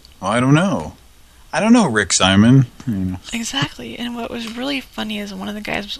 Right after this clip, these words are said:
Speaker 2: was on the phone. One of
Speaker 1: <laughs> Yeah, so you get, make
Speaker 2: Yeah.
Speaker 1: it sound like a real conversation.
Speaker 2: Exactly. There was one
Speaker 1: Yeah.
Speaker 2: Simon, the blonde guy or whatever.
Speaker 1: Yeah.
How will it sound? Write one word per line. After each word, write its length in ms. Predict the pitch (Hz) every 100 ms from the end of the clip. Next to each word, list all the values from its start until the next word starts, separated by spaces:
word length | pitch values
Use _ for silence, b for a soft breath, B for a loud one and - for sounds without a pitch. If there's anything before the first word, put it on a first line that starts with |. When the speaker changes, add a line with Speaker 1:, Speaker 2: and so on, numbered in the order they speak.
| -
Speaker 2:
was 140 | 202
on 140 | 202
the 60 | 190
phone. 580 | - - 240 202 180 190 - B B B B - - -
One 160 | 208 -
of 160 | 151 160 147
Speaker 1:
<laughs> 160 | 131
Yeah, 140 | 143 123
so 140 | -
you 140 | 107
get, 160 | 101 90 - - -
make 140 | 113 110
Speaker 2:
Yeah. 120 | -
Speaker 1:
it 20 |
sound 160 | - 98
like 80 | - -
a 40 |
real 80 | 101
conversation. 760 | 95 98 98 92 85 90 92 95
Speaker 2:
Exactly. 600 | - - 277 311 - 220
There 140 | 220
was 160 | 220 208
one 240 | 208 240
Speaker 1:
Yeah. 60 | 294
Speaker 2:
Simon, 580 | - 247 233 214 202 196
the 80 | 202
blonde 420 | - 196 208 247
guy 240 | 240 240
or 60 | 247
whatever. 420 | 247 247 254 254 - - - - - -
Speaker 1:
Yeah. 320 | 107 90 95